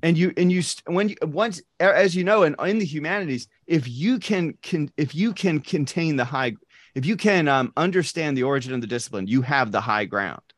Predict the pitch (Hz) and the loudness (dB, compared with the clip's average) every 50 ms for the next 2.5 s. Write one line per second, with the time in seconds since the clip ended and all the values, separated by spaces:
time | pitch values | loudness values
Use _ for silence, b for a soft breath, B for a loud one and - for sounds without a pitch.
0 | _ _ _ _ _ - - 107 107 110 120 131 131 - 139 123 113 127 110 - | _ _ _ _ _ -6 -2 0 0 0 2 0 0 0 0 -2 0 -2 -2 -2
1 | 113 147 190 220 220 202 185 160 160 151 135 135 127 - - 135 117 110 98 - | 0 0 0 2 2 2 2 4 2 2 2 0 -4 -4 -8 -10 -10 -10 -10 -10
2 | - - - 202 208 208 165 101 - - | -10 -6 -2 -2 0 0 -2 -4 -6 -12